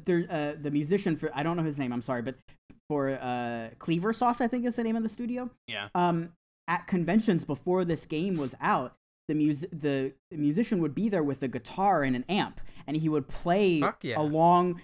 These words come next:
Speaker 1: He would play along with the, the game.
Speaker 3: Oh, that's
Speaker 1: like,
Speaker 3: so
Speaker 1: wha-
Speaker 3: cool.
Speaker 1: Yeah, yeah, like, while people were demoing the game. By the way, this game has been in development for, like, year. I remember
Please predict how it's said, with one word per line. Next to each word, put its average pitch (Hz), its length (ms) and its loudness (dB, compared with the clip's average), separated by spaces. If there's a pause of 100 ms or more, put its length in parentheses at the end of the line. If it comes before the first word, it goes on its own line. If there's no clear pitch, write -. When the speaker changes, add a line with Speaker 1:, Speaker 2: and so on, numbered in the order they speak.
(140)
Speaker 1:
He 196 40 4
would 185 120 4
play 220 160 4
along 165 560 6
with 165 320 2
the, 151 160 -2 (100)
the 139 100 -4
game. - 180 4
Speaker 3:
Oh, 147 60 4
that's - 240 2
Speaker 1:
like, 123 80 2
Speaker 3:
so 302 180 4
Speaker 1:
wha- 269 120 -6
Speaker 3:
cool. 359 680 0
Speaker 1:
Yeah, 170 440 4
yeah, 175 180 6
like, 147 200 2
while 151 280 6
people 165 260 -2
were 139 140 0
demoing 143 380 2
the 131 60 -4
game. 131 120 -2
By 165 140 4
the 208 80 2
way, 185 80 2
this 175 120 0
game 220 160 0
has 220 120 2
been 170 140 2
in 160 100 0
development 139 500 -4
for, 135 120 -6
like, 113 200 -6 (160)
year. 131 260 -6
I 156 100 0
remember 196 480 0